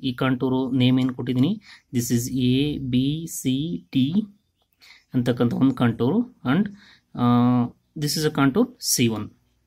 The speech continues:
ಅದೇನೇ ಇಲ್ಲಿ ಬರ್ತಿರೋ ಪ್ರೂಫ್ ಅಲ್ಲಿ, let C one is ಎ ಬಿ ಸಿ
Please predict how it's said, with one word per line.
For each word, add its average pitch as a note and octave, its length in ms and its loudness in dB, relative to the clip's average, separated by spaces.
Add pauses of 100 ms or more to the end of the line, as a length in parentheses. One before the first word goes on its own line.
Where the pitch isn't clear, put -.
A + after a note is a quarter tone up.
(460)
ಅದೇನೇ D#3 260 0
ಇಲ್ಲಿ B2 120 0
ಬರ್ತಿರೋ A#2 280 -2 (120)
ಪ್ರೂಫ್ A#2+ 220 -2
ಅಲ್ಲಿ, B2 180 -4
let E3+ 120 -2 (400)
C B2 120 4 (100)
one B2+ 200 6
is G3 100 -2 (160)
ಎ - 20 4 (140)
ಬಿ B2 80 0 (140)
ಸಿ B2 120 0